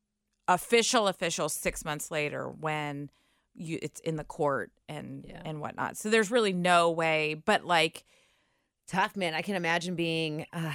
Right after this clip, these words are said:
Speaker 2: Sam's mom and doing that.
Speaker 1: Yeah.
Speaker 2: Yeah, no
Speaker 1: So
Speaker 2: way.
Speaker 1: we'll see. Like, the doctor, when, when we stayed at the hospital, the, the pediatrician that came in and checked in on Sam said her brother had adopted three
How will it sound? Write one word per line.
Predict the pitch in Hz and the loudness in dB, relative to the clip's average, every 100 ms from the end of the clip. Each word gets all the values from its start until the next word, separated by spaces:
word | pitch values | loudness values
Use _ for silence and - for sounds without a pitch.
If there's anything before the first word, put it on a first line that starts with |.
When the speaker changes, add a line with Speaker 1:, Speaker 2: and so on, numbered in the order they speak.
| 131 | -6
Speaker 2:
Sam's | - 165 160 147 139 | -8 -4 -4 -4 -6
mom | 147 | -6
and | 147 139 | -6 -6
doing | 143 156 147 139 | -6 -6 -4 -4
that. | 139 135 131 131 127 - - - _ _ _ _ _ - | -6 -6 -6 -8 -12 -20 -20 -20 _ _ _ _ _ 2
Speaker 1:
Yeah. | 208 113 147 | 4 4 0
Speaker 2:
Yeah, | |
no | 139 143 139 | -8 -8 -6
Speaker 1:
So | 143 359 | 2 2
Speaker 2:
way. | 320 | 4
Speaker 1:
we'll | 339 | 2
see. | - 453 254 151 | 4 6 6 4
Like, | 147 165 170 - _ - - - | 4 4 2 -4 _ -20 -18 0
the | 185 220 | 2 4
doctor, | 202 185 208 277 285 269 262 - _ - _ | 6 6 4 4 6 6 4 0 _ -20 _
when, | - 190 196 185 180 165 | -4 -2 0 -2 -4 -4
when | 185 185 | -2 -2
we | 196 | -2
stayed | - 185 190 | -2 -2 0
at | |
the | 214 185 | -2 0
hospital, | 175 - 180 170 156 | 0 0 -2 -2 -2
the, | 156 156 147 - - | -2 -2 -4 -12 -12
the | 160 | -12
pediatrician | - 208 208 - 185 185 170 | -8 -6 -6 -4 -4 -4 -6
that | - | -8
came | 180 165 | -8 -6
in | 165 | -6
and | 151 | -8
checked | - 160 165 | -8 -8 -6
in | 160 | -4
on | 156 | -4
Sam | - 165 160 | -4 -6 -6
said | - 160 151 | -4 -4 -4
her | 175 | -4
brother | 175 165 156 170 190 | -2 -2 -2 -2 -2
had | 202 | -4
adopted | 180 151 151 185 180 | -4 -4 -4 -8 -12
three | 180 165 175 262 | -8 -6 -4 -6